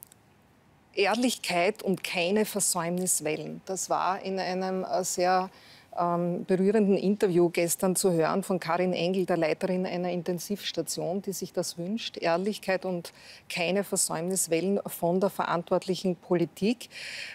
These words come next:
Äh, Sie sind bekannt dafür, dass Sie sich kein Blatt, äh, vor den Mund nehmen.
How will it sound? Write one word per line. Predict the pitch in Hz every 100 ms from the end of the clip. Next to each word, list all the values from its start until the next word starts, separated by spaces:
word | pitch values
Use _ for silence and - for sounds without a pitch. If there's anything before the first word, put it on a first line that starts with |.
| -
Äh, | 202
Sie | 190 208
sind | 220
bekannt | 208 208 180 180 180
dafür, | 208 202 214
dass | 208
Sie | 196
sich | 202 180
kein | 202 196
Blatt, | 175 - -
äh, | - 190 190
vor | - 185
den | 180 180
Mund | 175 214
nehmen. | 220 202 202 240